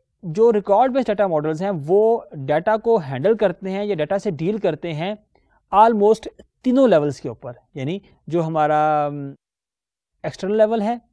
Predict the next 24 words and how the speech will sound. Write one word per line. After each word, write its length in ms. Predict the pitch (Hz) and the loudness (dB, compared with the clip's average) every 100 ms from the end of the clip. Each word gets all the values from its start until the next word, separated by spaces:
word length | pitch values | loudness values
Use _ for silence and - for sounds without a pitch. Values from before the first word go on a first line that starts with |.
| _ _ _ - | _ _ _ -10
जो 160 | 151 | -4
हमारा 440 | 147 156 147 143 139 | -4 -4 -4 -2 -4
कॉन्सेप्चुअल 560 | 147 139 139 123 208 | -6 -10 -8 -6 -2
लेवल 240 | 208 208 202 | 0 0 0
है 240 | 202 208 _ - | -2 -6 _ -4
और 180 | 175 160 | -2 -2
जो 300 | 156 175 - | -2 -6 -6
इंटरनल 380 | 175 156 151 147 | -8 -4 -2 -2
लेवल 220 | 127 117 | -4 -6
है, 60 | 113 | -8
किसी 220 | 185 - | -8 -4
हद 60 | 165 | -4
तक 120 | 156 | -2
इंटरनल 260 | 147 131 127 | -6 -6 -10
लेवल 200 | 120 110 | -10 -12
पे। 200 | - 127 _ _ - - | -16 -20 _ _ -20 -6
लेकिन 220 | 180 220 | -4 0
जो 100 | 226 | 0
हमारा 580 | 196 202 214 214 214 202 165 | 2 4 4 4 2 0 -4
सिमेंटिक 480 | - 170 156 196 | -6 -4 -2 -2
डेटा 220 | 254 233 214 | -2 -2 -2
मॉडल्स 360 | 165 160 165 | -2 -2 -4
हैं, 180 | 175 202 - _ _ | -4 -6 -10 _ _
they 320 | 147 180 220 | 0 6 6